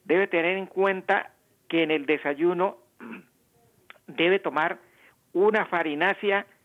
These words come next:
o sea, harina, algo de harina, que no vaya a ser, eh, refinada, porque si es refinada, produce otro efecto dañino que es estreñimiento. Por lo tanto, no debe ser harina refinada, sino harina integral, por ejemplo, un pan integral,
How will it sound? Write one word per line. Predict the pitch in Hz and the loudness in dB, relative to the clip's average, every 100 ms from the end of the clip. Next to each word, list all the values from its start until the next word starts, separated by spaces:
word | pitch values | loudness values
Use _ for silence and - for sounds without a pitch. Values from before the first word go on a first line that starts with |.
| _ _ _ | _ _ _
o | 123 | -10
sea, | 120 156 120 - | -4 -2 -4 -6
harina, | 151 143 208 208 202 220 - | -2 -2 -2 -2 -4 -6 -6
algo | 147 156 160 | -4 0 2
de | 143 | 2
harina, | 143 165 175 196 _ _ _ _ - | 0 -4 -6 -8 _ _ _ _ -4
que | 147 | 0
no | 151 | 2
vaya | 185 190 | 2 2
a | 190 | 0
ser, | 196 190 190 - _ - | -2 -2 -2 -10 _ -8
eh, | 151 143 | -4 -2
refinada, | 139 143 131 135 170 139 107 - _ _ | -2 -4 -4 -2 0 0 -2 -8 _ _
porque | 143 135 139 | -4 -2 -2
si | 185 | -2
es | 185 | 0
refinada, | 226 175 160 180 185 196 - _ _ _ | -2 -2 -2 2 2 -2 -8 _ _ _
produce | 175 170 180 190 | 2 4 2 0
otro | 190 | 0
efecto | 202 190 185 202 185 | 0 -2 -2 0 0
dañino | 139 160 175 180 | 0 -2 -4 -2
que | 139 143 | 0 -2
es | 147 | -2
estreñimiento. | - - 147 139 127 143 180 151 117 - _ - _ - | -8 -10 -8 -8 -6 -2 -2 -2 -6 -12 _ -20 _ -4
Por | 139 | -2
lo | 135 | 0
tanto, | 139 185 175 196 - _ _ | 2 0 0 -4 -6 _ _
no | - 139 180 | -12 0 2
debe | 185 180 - | 4 2 0
ser | 165 | -2
harina | 170 170 160 | -2 -2 -4
refinada, | 143 139 160 | -2 -2 -2
sino | 151 135 | -4 -4
harina | 131 160 165 | -2 -2 -4
integral, | 160 131 - 117 131 160 127 | -4 -6 -4 0 0 0 -2
por | 113 | -6
ejemplo, | 113 135 147 | -6 -8 -6
un | 151 123 | -6 -2
pan | 156 143 | -2 -2
integral, | 135 - 123 160 185 160 | -6 -6 -2 0 0 -2